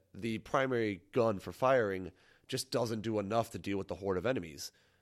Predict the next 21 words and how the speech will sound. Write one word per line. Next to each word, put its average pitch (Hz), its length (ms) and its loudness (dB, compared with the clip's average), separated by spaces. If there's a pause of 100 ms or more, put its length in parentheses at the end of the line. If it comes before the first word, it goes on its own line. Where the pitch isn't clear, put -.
(540)
He's 113 280 -6
not 113 300 -4
good 107 220 -2
solo. 98 460 -2
I 107 100 -6
could - 140 -10
see 226 180 -4
him 180 100 -2
possibly 135 340 0
being 110 360 -4
good 101 260 0 (320)
co-op 117 640 0
because 117 400 -4
he 95 140 -12
has 98 360 -6
multiple 120 360 -2
guns 120 340 0
for 120 100 -8
different 123 240 -8
situations, 135 560 -6 (480)
and 117 360 0